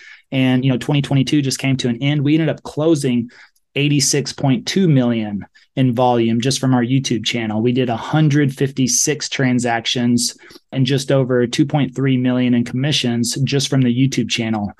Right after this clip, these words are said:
without spending any money on advertising. And so this is something that, you know, we were talking a little bit off air. That's the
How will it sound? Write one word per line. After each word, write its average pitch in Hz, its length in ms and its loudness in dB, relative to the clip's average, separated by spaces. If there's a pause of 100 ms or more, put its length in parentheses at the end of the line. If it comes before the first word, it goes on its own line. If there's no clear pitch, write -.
(240)
without 131 260 0
spending 127 400 0
any 147 180 2
money 127 280 4
on 120 120 0
advertising. 110 880 -4
And 143 160 2
so 135 440 2 (240)
this 156 180 0
is 151 120 -2
something 139 360 0
that, 123 300 0
you 143 180 0
know, 123 140 2
we 135 120 2
were 127 80 2
talking 127 360 0
a 127 60 4
little 123 140 2
bit 120 280 -2 (140)
off 123 240 -2
air. 160 200 2
That's 127 240 -2
the 139 100 -2